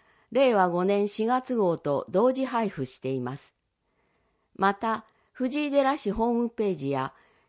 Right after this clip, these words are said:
市役所一階情報交流広場、フラットにも設置しています。健康ガイドに記載の口座、健診などはすべて、藤井寺市に住民票のある方が対象です。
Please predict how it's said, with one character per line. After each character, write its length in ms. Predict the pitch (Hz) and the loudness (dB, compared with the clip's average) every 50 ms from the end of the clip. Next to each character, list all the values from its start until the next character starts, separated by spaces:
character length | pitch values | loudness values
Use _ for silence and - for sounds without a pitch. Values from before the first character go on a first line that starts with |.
| _ | _
市 160 | - - - 254 | -12 -6 -2 0
役 240 | 269 277 269 - | 0 0 -2 -4
所 220 | - - 214 190 185 | -4 0 2 2 2
一 100 | 180 - _ _ | 0 -2 _ _
階 280 | - 208 208 202 190 170 | -4 -2 0 0 0 -2
情 220 | 160 190 226 254 254 | 0 0 2 2 0
報 300 | 254 269 233 233 220 - | 2 0 0 0 0 -2
交 240 | - 220 220 214 202 | -2 -2 0 0 0
流 200 | 202 202 202 202 | 2 2 0 0
広 340 | 208 - 190 160 143 131 131 | 0 -2 -2 -2 -2 -2 -2
場、 200 | 120 120 - _ _ _ _ _ _ _ _ | -4 -6 -8 _ _ _ _ _ _ _ _
フ 140 | - 226 233 | -4 0 2
ラ 160 | 285 311 320 | 2 2 0
ッ 20 | - _ - | -4 _ -4
ト 120 | 190 160 | -2 -2
に 140 | 156 180 185 | 0 0 0
も 240 | 160 139 127 - - | 0 0 -2 -4 -6
設 280 | - - - 151 139 - - | -10 -8 -6 -6 -6 -8 -8
置 120 | - 170 | -8 -8
し 120 | 156 - - | -8 -8 -8
て 140 | - 151 | -4 -2
い 100 | 143 135 | -2 -2
ま 160 | 131 123 127 139 | 0 -2 -4 -6
す。 200 | - - - _ _ _ _ _ _ _ _ _ _ _ _ _ _ _ _ _ _ _ _ _ _ _ _ _ _ _ _ _ | -10 -16 -20 _ _ _ _ _ _ _ _ _ _ _ _ _ _ _ _ _ _ _ _ _ _ _ _ _ _ _ _ _
健 160 | - 269 302 311 | -4 -2 -2 -2
康 280 | 285 - 294 294 285 254 | 0 2 2 2 4 4
ガ 160 | 269 269 254 | 4 2 2
イ 100 | 240 196 | 2 2
ド 120 | 180 170 | 0 0
に 120 | 156 156 147 | 0 0 -2
記 120 | - - | -4 -8
載 320 | - - 196 190 180 180 | -6 -2 -2 0 0 0
の 320 | 170 165 160 160 156 - - - | 0 0 0 -2 -2 -4 -6 -6
口 220 | - 208 233 247 | -2 0 0 0
座、 200 | 240 240 226 226 | 0 0 -2 -2
健 240 | 226 - 202 220 254 | -2 -2 -2 -2 -2
診 300 | - - 254 240 240 226 | -2 -4 -4 -2 0 0
な 140 | 220 214 214 | 0 0 0
ど 140 | 185 165 | 0 0
は 220 | 147 139 131 135 - | 2 2 0 0 -2
す 200 | - - - 254 | -6 -8 -6 -4
べ 140 | 240 233 190 | -2 -4 -4
て、 300 | - - 139 143 135 - _ _ _ _ _ _ _ _ _ _ _ | -2 -2 -2 -2 -2 -4 _ _ _ _ _ _ _ _ _ _ _
藤 340 | _ - 214 220 240 285 285 | _ -4 -4 -2 0 0 0
井 40 | 247 | 2
寺 260 | 254 254 247 247 254 | 2 2 2 2 -2
市 140 | - - 190 | -2 -2 -2
に 180 | 170 165 160 | -2 -2 -2
住 160 | 147 185 226 247 | 0 0 0 0
民 240 | 254 269 269 262 | 2 0 0 -2
票 260 | 254 - 254 240 233 233 | -2 -2 -2 -2 0 0
の 160 | 226 226 233 | 0 2 0
あ 60 | 233 | 0
る 80 | 208 190 | -2 -4
方 320 | - 160 147 - 190 185 | -6 -8 -6 -4 -4 -2
が 160 | 170 139 131 | -2 -4 -4
対 280 | - - - 135 139 127 | -6 -8 -8 -8 -6 -6
象 240 | - - 123 123 123 | -6 -6 -8 -8 -8
で 160 | 120 117 120 | -8 -12 -14
す。 160 | - - - | -14 -16 -20